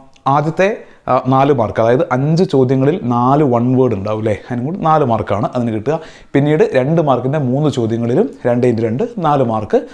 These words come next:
ആ, നിങ്ങൾ എഴുതേണ്ടതുണ്ട്. ഈ രീതിയിൽ ഒരു മാർക്കിൻ്റെയും രണ്ട് മാർക്കിൻ്റെയും ചോദ്യങ്ങൾ നിങ്ങൾക്ക് ഉത്തരം എഴുതണമെന്നുണ്ടെങ്കിൽ തീർച്ചയായിട്ടും ടെക്സ്റ്റ് ബുക്ക് നന്നായിട്ട് വായിച്ചിട്ടുണ്ടാവണം. അല്ലാതെ കഥ അറിഞ്ഞതുകൊണ്ട് നിങ്ങൾക്ക് ഉത്തരം എഴുതാൻ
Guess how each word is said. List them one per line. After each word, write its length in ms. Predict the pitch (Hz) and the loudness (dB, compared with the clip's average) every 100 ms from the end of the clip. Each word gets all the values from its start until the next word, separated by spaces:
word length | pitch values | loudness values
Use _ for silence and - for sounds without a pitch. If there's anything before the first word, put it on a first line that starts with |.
| - - - - | -20 -20 -20 -8
ആ, 140 | 113 120 | -2 0
നിങ്ങൾ 300 | 117 117 143 | 0 0 0
എഴുതേണ്ടതുണ്ട്. 520 | 131 123 113 98 92 - - - - - | 2 2 2 0 -4 -8 -12 -20 -20 0
ഈ 120 | 208 | 2
രീതിയിൽ 500 | 226 180 127 113 165 - - | 4 4 2 2 2 -2 -2
ഒരു 140 | 143 214 | 2 4
മാർക്കിൻ്റെയും 560 | 196 170 - 156 151 | 4 2 2 0 2
രണ്ട് 220 | 139 139 170 | 0 2 2
മാർക്കിൻ്റെയും 520 | 156 135 139 135 127 | 2 2 0 0 0
ചോദ്യങ്ങൾ 500 | 123 117 120 120 131 | 0 -2 -2 -2 -4
നിങ്ങൾക്ക് 480 | 113 123 135 143 143 | -4 -4 -2 -2 -2
ഉത്തരം 400 | 127 - - 180 | -4 -6 -2 -2
എഴുതണമെന്നുണ്ടെങ്കിൽ 800 | 135 120 117 110 107 107 98 110 107 - _ 147 | 0 0 0 -2 -2 -4 -4 -6 -8 -16 _ 0
തീർച്ചയായിട്ടും 720 | 156 - 151 113 110 120 117 - | 2 0 0 0 0 -4 -6 -6
ടെക്സ്റ്റ് 380 | 135 - - 180 | -6 -4 -6 -4
ബുക്ക് 240 | 117 - | -4 -4
നന്നായിട്ട് 500 | 113 117 123 151 120 | -4 -4 -2 -2 -2
വായിച്ചിട്ടുണ്ടാവണം. 640 | 110 113 101 107 113 110 107 | -2 -4 -4 -4 -2 -2 -4
അല്ലാതെ 440 | 120 123 127 117 113 - - - - | -4 0 0 2 0 -6 -20 -20 -4
കഥ 160 | 127 139 | 0 2
അറിഞ്ഞതുകൊണ്ട് 680 | 156 120 120 113 117 110 107 | 2 2 0 0 0 0 -4
നിങ്ങൾക്ക് 260 | 113 117 113 | -4 -6 -4
ഉത്തരം 300 | 110 135 113 | -2 0 2
എഴുതാൻ 220 | 107 110 | 0 -2